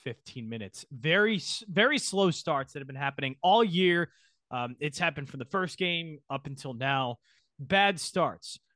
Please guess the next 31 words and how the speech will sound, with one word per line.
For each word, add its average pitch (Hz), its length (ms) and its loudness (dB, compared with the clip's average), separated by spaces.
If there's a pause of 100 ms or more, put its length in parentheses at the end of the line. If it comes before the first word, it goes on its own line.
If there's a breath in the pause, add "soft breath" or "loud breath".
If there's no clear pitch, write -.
(100)
We 190 140 6
always 339 200 4
talk 302 180 4
about 254 240 0
tactically 202 600 -2
in, 180 80 0
like, 165 220 -4
the 151 60 -8
sixtieth 226 640 0
minute, 208 400 0
you 170 100 -12
know, 135 100 -8
what 135 280 -8
lineup 196 440 0 (240)
decisions 175 500 -2
do 180 140 -6
you 170 80 -2
make? 170 260 0
You 156 80 -6
know, 135 80 -4
who 139 80 -2
you 151 160 0
bringing 135 240 -4
in, 175 180 2
who 151 120 0
you 123 100 -2
substituting, 175 560 -2
all 247 260 2
that 214 200 2
stuff. 180 360 2 (440)
Uh, 156 100 0